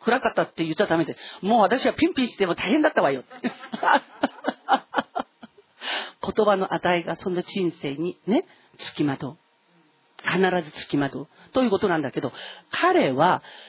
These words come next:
えっとね、本当についてないような、この羊飼いをやっていった時に、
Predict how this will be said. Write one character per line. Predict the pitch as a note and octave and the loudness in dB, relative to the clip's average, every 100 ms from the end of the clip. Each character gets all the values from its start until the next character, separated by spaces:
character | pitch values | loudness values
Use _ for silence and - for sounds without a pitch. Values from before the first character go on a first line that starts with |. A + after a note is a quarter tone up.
| - | -4
え | E3 E3+ | -2 0
っ | |
と | E3 | 0
ね、 | D3 C#3 - - - | 0 -2 -6 -20 -2
本 | G3+ B3+ F4 G4 | 2 6 6 4
当 | F#4 | 4
に | E4+ C4+ | 4 2
つ | - F#4 | 2 2
い | E4+ | 4
て | A3 | 2
な | F3+ A#3 | 2 2
い | A3+ | 2
よ | D#3 C#3+ | 2 2
う | |
な、 | C#3+ C#3 | 0 -2
こ | - | -2
の | D#3 | -4
羊 | - - B3+ B3+ | -4 -8 -4 -4
飼 | - F#3+ | -2 -2
い | C#3 | 0
を | |
や | C#3 | -4
っ | B2+ | -8
て | - D#3+ | -4 -4
い | - | -4
っ | - | -4
た | F3 | -2
時 | F#3 - C3 | -2 -4 -2
に、 | D3 F#3+ - | 2 2 0